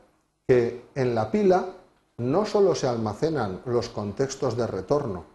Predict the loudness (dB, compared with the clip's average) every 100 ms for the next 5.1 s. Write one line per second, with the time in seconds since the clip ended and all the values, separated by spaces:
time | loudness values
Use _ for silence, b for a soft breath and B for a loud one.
0 | _ _ _ -8 -4 -2 -2 -2 -6 -8
1 | -8 -6 -4 -4 -2 -2 -2 -4 -14 -16
2 | -6 -2 0 2 4 4 4 0 -8 0
3 | 2 2 -2 -2 -4 -4 -2 -2 0 -2
4 | -2 -2 0 0 0 -2 -6 -8 0 0